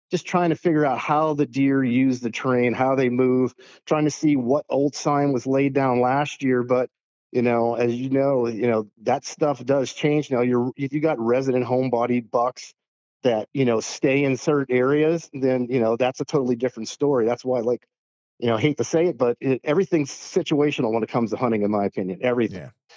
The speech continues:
Speaker 1: The, you know, depending on where, where, you know, where you hunt, what state, what county. I mean, it, it's, it's just, everything's situational. So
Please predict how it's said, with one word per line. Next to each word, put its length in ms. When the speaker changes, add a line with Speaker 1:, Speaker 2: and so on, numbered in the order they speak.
Speaker 1:
The, 120
you 180
know, 260
depending 340
on 140
where, 240
where, 280
you 240
know, 40
where 240
you 180
hunt, 300
what 180
state, 480
what 260
county. 480
I 60
mean, 260
it, 120
it's, 580
it's 140
just, 240
everything's 380
situational. 760
So 300